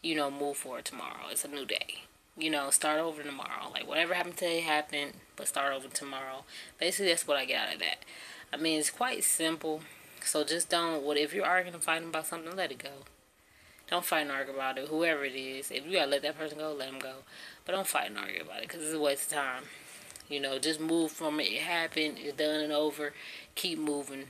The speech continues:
forward. But nowadays, a lot of young people, they don't do that. They come back and wanna continue to fight or shoot up, you know, shoot someone over something stupid,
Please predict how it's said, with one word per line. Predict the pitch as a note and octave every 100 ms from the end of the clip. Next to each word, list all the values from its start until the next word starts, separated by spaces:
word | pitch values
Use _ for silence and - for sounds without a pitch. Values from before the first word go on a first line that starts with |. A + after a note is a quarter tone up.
| -
forward. | - C#3+ A#2 A2
But | -
nowadays, | D#3 A#3 D#4+ D#3+ D3
a | C#3
lot | C#3 C#3+
of |
young | C#3+ C#3+
people, | - D3 -
they | C#3 C#3
don't | C#3 C3
do | C#3+
that. | D#3 E3 - - - - -
They | C#3
come | E3 D3+
back | C#3+ C3+ B2+ - - - - _ C#3+
and | C#3
wanna | C#3+ C#3 B2+ C3 - - - - - -
continue | - - D3+ C3+
to |
fight | - C3+ C3+ C3+ C#3
or | C3+
shoot | - - C#3+ C#3
up, | C3 A#2+ - - - E3+
you | E3
know, | C#3
shoot | C#3+ - D3
someone | - C3+ C3+ B2+
over | C#3 C3+ C#3
something | - C3+ -
stupid, | - D3+ -